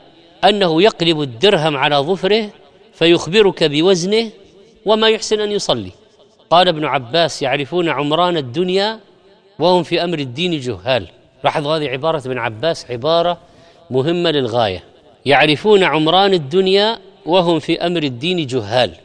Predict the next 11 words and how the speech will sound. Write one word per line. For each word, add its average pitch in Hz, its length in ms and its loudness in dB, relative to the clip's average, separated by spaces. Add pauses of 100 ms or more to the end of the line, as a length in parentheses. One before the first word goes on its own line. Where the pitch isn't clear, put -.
(340)
وألقى 175 680 2 (320)
كثير 202 440 0
منهم 165 640 -2 (720)
الغيبيات 156 840 0
وراء 151 340 2
ظهره 135 340 -2 (200)
وقالوا: 175 540 0
"لا 208 160 4
نؤمن 170 340 -2
إلا 170 240 0
بالمحسوس 120 840 -6